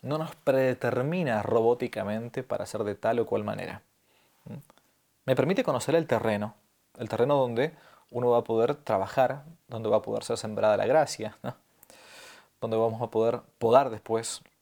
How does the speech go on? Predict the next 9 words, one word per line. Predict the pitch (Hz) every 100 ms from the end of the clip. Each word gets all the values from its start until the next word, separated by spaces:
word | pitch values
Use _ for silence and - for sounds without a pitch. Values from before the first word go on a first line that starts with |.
| _
las | - 107
ramas. | 143 110 95 - - _ _ _ _ - _ _ _
No | 98 104 113
hay | 135
que | -
conformarse | 139 127 123 151 151
entonces | 120 123 120
con | - 113
el | 110